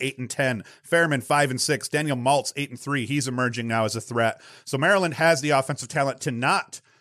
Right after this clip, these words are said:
fall asleep at the wheel, um, but they've proven that at some point in every game, they fall asleep at the wheel a little bit offensively, they fall asleep at the wheel a little bit defensively, they find themselves in a hole,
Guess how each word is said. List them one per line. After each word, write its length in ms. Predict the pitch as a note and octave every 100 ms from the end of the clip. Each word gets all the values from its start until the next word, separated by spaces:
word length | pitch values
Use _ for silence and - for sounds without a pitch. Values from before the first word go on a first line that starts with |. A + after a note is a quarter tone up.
| _ _
fall 340 | - D3 C3 A#2+
asleep 480 | - B2+ A#2+ B2 - _ _
at 140 | C3 B2+
the 80 | A#2
wheel, 420 | A#2+ A2+ B2+ - _ _
um, 240 | B2 C#3+ A#2+
but 180 | B2+ A#2
they've 280 | B2+ G#2 A2+
proven 640 | - D#3+ E3+ E3+ C#3 B2 B2
that 200 | B2 -
at 120 | B2+
some 260 | - D#3 D3
point 280 | D3 D3 A#2
in 140 | B2 -
every 520 | D3 D#3 C3 D3 D3
game, 480 | B2+ D3 C#3+ B2 G#2+
they 100 | A2
fall 300 | - C3+ C3+
asleep 320 | C3 D3+ C3
at 60 | B2+
the 60 | C3+
wheel 220 | C3+ C3
a 0 |
little 220 | C3 B2+
bit 140 | A#2+ A#2
offensively, 640 | C3+ C3 C#3+ C#3 C3 C#3
they 100 | A2+
fall 220 | G2+ B2+
asleep 300 | A#2+ C#3 -
at 40 | A#2
the 60 |
wheel 180 | B2 A#2+
a 60 | A#2
little 160 | A#2
bit 160 | A2+ G2+
defensively, 640 | C3 B2+ C3+ B2+ C3 C3
they 140 | A2 G#2+
find 260 | B2+ B2
themselves 400 | A#2+ - A#2+ A2
in 80 | A#2
a 40 | G#2
hole, 380 | D#3 E3+ D3